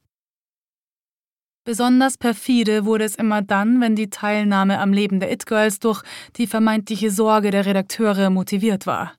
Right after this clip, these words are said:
Als würde sich eine Moderatorin in einem Münchner Fernsehstudio tatsächlich Gedanken um Britneys Wohlbefinden machen, nachdem sie die wackeligen Aufnahmen zu sehen bekam,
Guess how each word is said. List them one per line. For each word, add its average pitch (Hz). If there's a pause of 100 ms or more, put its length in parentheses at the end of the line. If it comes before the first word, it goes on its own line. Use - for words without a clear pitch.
(840)
Als 180
würde 196
sich 190
eine 202
Moderatorin 202
in 226
einem 202
Münchner 226
Fernsehstudio 185 (280)
tatsächlich 202
Gedanken 190
um 185
Britneys 196
Wohlbefinden 196
machen, 196 (300)
nachdem 202
sie 185
die 190
wackeligen 220
Aufnahmen 196
zu 214
sehen 220
bekam, 202